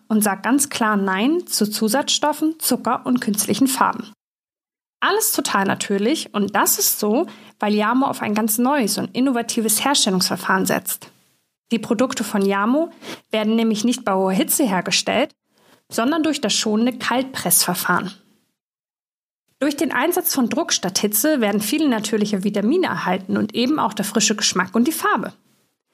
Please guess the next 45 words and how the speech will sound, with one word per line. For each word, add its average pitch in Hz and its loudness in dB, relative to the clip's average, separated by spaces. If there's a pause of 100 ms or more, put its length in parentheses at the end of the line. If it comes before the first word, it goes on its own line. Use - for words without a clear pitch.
(360)
Das 349 0
mit 349 2
der 277 0
Farbe 277 0
sieht 262 0
man 226 -2
auch - -2
ganz 202 0
deutlich, 220 0
wenn 202 0
man 202 0
einen 196 -2
Yamo-Brei 214 0
neben 202 0
einen - -4
herkömmlichen 196 -2
stellt. - 0 (720)
Der 220 0
Yamo-Brei 262 0
sieht 233 0
viel 302 2
frischer - 0
und 208 0
satter 214 0
aus. - -4 (1400)
Leider 285 2
ist - 0
es 208 2
ja - 2
oft - -4
der 208 0
Fall, 208 0
dass 220 -2
die 240 0
Babybreie 220 0
im 202 2
Supermarkt 214 0
älter 226 2
sind 226 0
als - -6
das 185 0
Kind, 208 2
das 175 0
sie - -2
isst. - -4